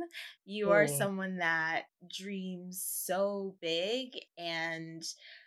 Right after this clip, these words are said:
Speaker 1: you talk about conscious stillness as Black women.
Speaker 2: Mm-hmm.
Speaker 1: And how does one even begin to pursue conscious stillness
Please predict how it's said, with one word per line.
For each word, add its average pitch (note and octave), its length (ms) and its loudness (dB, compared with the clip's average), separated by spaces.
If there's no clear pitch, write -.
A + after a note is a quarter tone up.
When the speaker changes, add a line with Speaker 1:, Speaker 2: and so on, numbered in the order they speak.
Speaker 1:
you F3+ 100 -16
talk F#3+ 300 -4
about F3+ 340 0
conscious E3+ 560 -8
stillness D#3+ 680 -8
as F3+ 200 -8
Black F#3+ 320 -10
women. C#3+ 320 -2
Speaker 2:
Mm-hmm. - 760 -6
Speaker 1:
And F#3+ 520 4
how A#3 380 2
does A3+ 280 -4
one F#3+ 520 -2
even F#3+ 320 -4
begin E3+ 540 -6
to G3 140 -6
pursue D#3+ 640 -8
conscious E3+ 520 -6
stillness D#3 640 -2